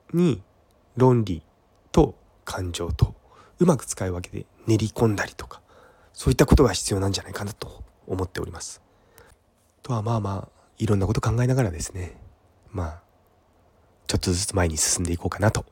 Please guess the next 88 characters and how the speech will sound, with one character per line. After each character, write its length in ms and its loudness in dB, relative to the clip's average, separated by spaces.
思 160 -2
っ 60 -2
て 420 -10
お 60 2
り 60 8
ま 100 8
す 120 4
の 60 -10
で、 120 -8
皆 160 2
様 180 -4
引 60 -8
き 120 0
続 200 -2
き 100 -2
ど 100 6
う 40 6
ぞ 100 2
よ 100 2
ろ 60 -10
し 100 -2
く 60 -6
お 20 -10
願 160 -8
い 40 -8
い 20 -12
た 100 4
し 120 0
ま 100 6
す。 160 2
と 60 8
い 20 12
う 20 12
と 60 8
こ 80 10
ろ 60 8
で、 180 4
え 160 2
ー、 20 2
最 140 6
後 60 4
ま 60 4
で 60 0
聞 100 -2
い 40 2
て 40 -10
く 60 2
だ 80 4
さ 120 0
っ 20 -8
て 80 0
あ 40 6
り 60 6
が 60 8
と 80 4
う 20 8
ご 60 6
ざ 80 6
い 40 8
ま 100 8
す。 280 -4
今 100 4
日 60 4
と 80 2
い 40 4
う 20 2
一 180 -2
日 200 -4
が 140 6
皆 180 -2
様 180 -6
に 120 -10
と 160 0
っ 20 -4
て 240 -2
素 100 -12
敵 200 2
な 60 6
一 200 2
日 200 0
に 60 2
な 100 4
り 60 2
ま 120 2
す 140 -4
よ 140 2
う 40 -4
に。 200 2